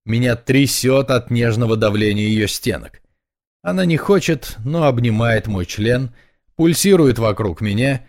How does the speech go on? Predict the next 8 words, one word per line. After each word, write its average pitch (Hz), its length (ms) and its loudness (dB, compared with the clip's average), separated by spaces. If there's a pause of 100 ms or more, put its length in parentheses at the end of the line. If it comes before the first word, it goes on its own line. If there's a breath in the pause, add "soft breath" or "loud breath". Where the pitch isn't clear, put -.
(160 soft breath)
передаёт 120 640 2
мне 123 220 0
свою 107 340 0
дрожь. 87 440 -8 (500)
И 123 80 0
я 107 320 2
её 101 200 2
принимаю. 117 720 -2